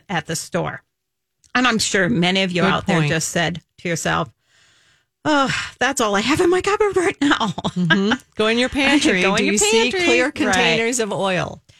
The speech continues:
Speaker 1: So, well, all of these fats, natural fats, are sensitive to light. They need to be in dark bottles. So that's an easy determinant factor. You know,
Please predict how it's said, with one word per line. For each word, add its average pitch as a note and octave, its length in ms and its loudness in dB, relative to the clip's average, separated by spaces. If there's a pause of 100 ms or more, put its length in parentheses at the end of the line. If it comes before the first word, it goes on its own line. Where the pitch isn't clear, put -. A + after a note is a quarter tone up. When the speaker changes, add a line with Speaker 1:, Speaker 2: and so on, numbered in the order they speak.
(160)
Speaker 1:
So, A#3 460 -2 (300)
well, A#3+ 260 -2
all D4+ 380 0
of E4 120 -4
these C#4+ 260 -2
fats, - 600 -2 (1160)
natural G#3 520 2
fats, - 500 -2 (120)
are G#3+ 100 -2
sensitive A#3 720 -2
to - 140 -4
light. D3+ 360 -4 (440)
They A3 360 4
need C4 220 0
to C4 60 -2
be A#3+ 360 -4
in A#3 280 0 (180)
dark A3+ 480 -2
bottles. D#3+ 640 -4 (440)
So - 200 -2
that's E4 240 0
an G3 140 0 (120)
easy A3+ 540 2
determinant F3+ 960 -2 (200)
factor. E3+ 760 0
You A#3 100 0
know, F#3 300 0